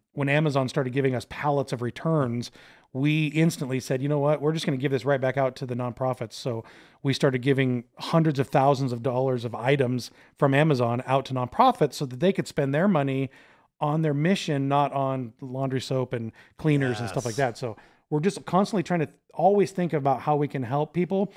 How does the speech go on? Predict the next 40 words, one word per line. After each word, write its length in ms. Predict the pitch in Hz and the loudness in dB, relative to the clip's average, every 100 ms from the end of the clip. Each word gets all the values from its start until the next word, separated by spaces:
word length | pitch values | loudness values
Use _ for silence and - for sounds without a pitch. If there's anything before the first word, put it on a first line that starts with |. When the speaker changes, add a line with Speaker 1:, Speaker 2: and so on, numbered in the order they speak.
| - | -6
Speaker 1:
And 100 | 170 | 4
the 60 | 170 | 6
more 240 | 170 196 | 8 8
you 160 | 208 190 | 6 4
help 260 | 131 180 - | 6 4 4
someone, 460 | - 214 233 233 | 2 4 4 4
the 80 | 170 | 4
more 160 | 170 175 | 4 4
your 220 | 139 175 | 4 4
life 240 | 147 139 | 4 4
is 100 | 131 | -2
blessed. 420 | 113 160 110 - | 0 2 0 -4
And 120 | 143 127 | -10 -6
so 260 | 151 123 - - - | -4 -4 -8 -20 -4
I 80 | - | 2
don't 120 | 160 | 4
know 100 | 180 | 6
how 80 | 156 | 4
to 80 | 170 | 4
explain 400 | 135 - 156 170 | 0 -2 0 2
it 160 | 185 185 | 0 -2
other 200 | - 156 | -2 0
than 200 | 147 147 | 0 -2
just 400 | 127 139 143 - _ - _ _ - | -2 0 0 -2 _ -20 _ _ -10
be 220 | 113 160 175 | 0 4 6
that 180 | 165 | 4
person 320 | - 165 156 156 | 4 0 2 -2
that 100 | 127 | -2
shows 420 | - 143 165 190 | -2 2 2 0
people, 440 | 226 214 240 220 - | -2 -2 -2 -4 -4
and 160 | 143 147 | 0 2
then 60 | |
they 100 | 143 | 2
can 140 | 135 123 | 0 -4
see 180 | - | 0
it 80 | 175 | 0
with 140 | 147 131 | 0 -2
their 120 | 117 | 0
eyes. 300 | 127 156 170 | 2 2 2
But, 280 | 143 123 | 0 0